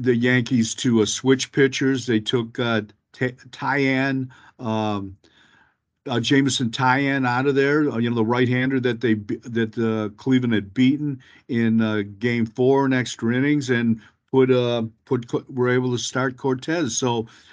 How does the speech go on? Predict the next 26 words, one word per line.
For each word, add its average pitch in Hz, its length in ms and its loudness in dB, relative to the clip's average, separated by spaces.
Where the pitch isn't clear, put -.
I 131 120 2
think, 147 400 2
you 147 120 6
know, 139 300 4
it, 143 240 0
I 147 140 -2
don't 165 120 6
know 151 100 10
if 135 100 4
it's 123 160 0
a 120 180 0
out-and-out 143 580 0
conspiracy, 160 800 0
but 147 180 -2
it 131 60 -12
certainly 147 480 -2
helped, 135 460 -4
uh, 113 320 -2
the 131 100 2
Yankees 127 540 2
more 117 240 0
than 110 180 2
it 104 80 -2
helped 113 220 -4
the, 101 160 -2
uh, 98 200 -8